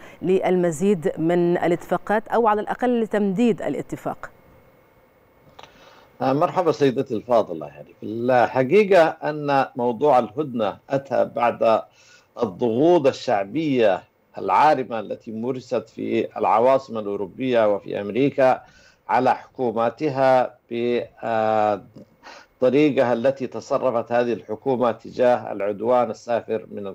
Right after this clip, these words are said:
Speaker 2: قبل الكيان الصهيوني على قطاع غزة، وأصبح الناس أكثر وعيا بما يحدث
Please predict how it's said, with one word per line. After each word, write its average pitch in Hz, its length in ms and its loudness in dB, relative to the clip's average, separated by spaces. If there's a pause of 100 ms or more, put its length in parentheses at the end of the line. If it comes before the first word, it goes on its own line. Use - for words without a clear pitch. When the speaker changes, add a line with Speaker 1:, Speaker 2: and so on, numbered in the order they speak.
(140)
Speaker 2:
قبل 113 260 0
الكيان 113 320 -2
الصهيوني 120 680 -2 (460)
على 123 460 4 (280)
قطاع 107 280 0
غزة، 107 420 -4 (540)
وأصبح 120 840 0
الناس 135 440 0
أكثر 131 520 -2
وعيا 127 560 0
بما 110 440 -6
يحدث 113 480 -4